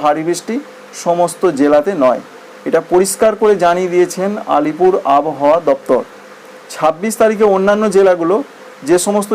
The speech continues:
জেলাগুলোতে ভারী বৃষ্টির খবর নেই, যেমন রয়েছে পূর্ব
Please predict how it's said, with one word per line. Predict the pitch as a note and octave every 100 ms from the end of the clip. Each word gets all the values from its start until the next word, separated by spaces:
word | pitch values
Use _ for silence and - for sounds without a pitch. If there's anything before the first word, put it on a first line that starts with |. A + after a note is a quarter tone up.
| F3
জেলাগুলোতে | F3 F#3+ G3 F#3+ F3
ভারী | D3 D#3+ F#3
বৃষ্টির | F#3 - F3+ -
খবর | D#3+ F3+ F3+ D3
নেই, | F#3 B3+ - - - - C3+
যেমন | E3+ F#3+ G3+
রয়েছে | G3 F#3 G#3 B3 -
পূর্ব | E3